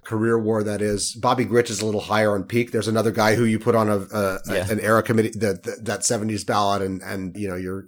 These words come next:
Speaker 1: you're gonna produce a similarly strong slate. Uh, Whitaker is ahead of him on career, lower on peak,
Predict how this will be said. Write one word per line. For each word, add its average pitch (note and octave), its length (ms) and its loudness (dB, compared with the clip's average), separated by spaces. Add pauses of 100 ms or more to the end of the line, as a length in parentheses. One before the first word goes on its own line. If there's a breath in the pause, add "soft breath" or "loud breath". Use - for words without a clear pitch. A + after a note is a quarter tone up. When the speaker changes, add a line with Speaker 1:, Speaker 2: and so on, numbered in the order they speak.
Speaker 1:
you're G2 100 -10
gonna G2+ 160 -4
produce G2 320 -8
a F#2+ 60 -8
similarly F#2+ 540 -6
strong G2 340 -6
slate. G2 420 -4 (280 loud breath)
Uh, G2+ 200 -2
Whitaker B2 380 2
is G#2 80 -2
ahead A2+ 240 2
of A2 80 0
him G#2+ 220 2
on F#2 100 -2
career, A#2 480 4
lower A#2+ 420 6
on G2+ 220 -4
peak, - 320 0